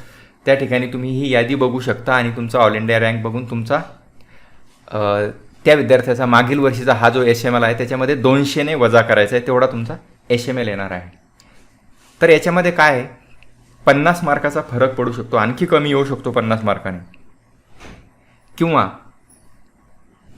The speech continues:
कमीच, कमीच येणार आहे, जास्त तर होणार नाही असा माझा अंदाज आहे.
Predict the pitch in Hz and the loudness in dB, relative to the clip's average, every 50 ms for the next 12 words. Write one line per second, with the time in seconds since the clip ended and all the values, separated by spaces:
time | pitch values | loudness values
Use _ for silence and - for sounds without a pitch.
0 | - - - - - - - 143 151 170 175 175 - - - 165 156 175 190 185 | -20 -20 -20 -20 -8 -2 -2 -2 0 -2 -4 -6 -8 -2 2 4 4 4 4 2
1 | 180 170 165 160 151 147 143 139 143 143 143 - 160 143 160 160 139 131 135 139 | 2 2 4 6 6 6 6 4 4 2 0 0 -2 0 0 0 2 2 2 0
2 | 139 139 139 131 139 139 127 127 123 131 127 120 113 113 113 104 104 123 | 0 0 -2 -4 -2 -2 -2 0 0 0 0 0 0 -2 -2 -4 -4 -6